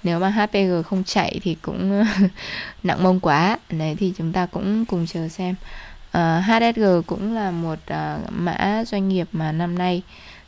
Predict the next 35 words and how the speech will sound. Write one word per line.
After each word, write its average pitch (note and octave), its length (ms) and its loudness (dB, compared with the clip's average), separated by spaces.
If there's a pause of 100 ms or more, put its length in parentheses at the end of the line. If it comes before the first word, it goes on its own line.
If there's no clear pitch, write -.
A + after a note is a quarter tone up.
và F3 100 -2
năm D#3+ 180 0
hai F3+ 140 0
không F3+ 180 0
hai F3 120 2
mươi F3 340 2
cho E3+ 380 -2
cái E3 120 -4
kết G3+ 240 -6
quả D2 320 -4 (540)
kinh F3 180 0
doanh E3+ 340 0
tốt. G#3+ 160 2 (400)
Đấy, E3 460 -4
thì D#3+ 200 -4
nhờ D#3+ 400 0
vào E3+ 260 2
cái E3 140 -6
việc, G3 260 0
ờ, E3 180 2
đầu E3 180 2
tư F3 260 0
công F#3+ 200 2
phát G#3+ 180 0
triển D#3 340 -2
và D3+ 260 -2 (580)
một F3+ 180 2
phần F3+ 280 4
là E3 120 2
xuất - 240 -2
khẩu F3+ 280 2 (160)
tôn F#3+ 360 4
nữa. - 140 -4 (420)
Đấy, D3+ 220 -4 (120)
tôn, F#3 240 2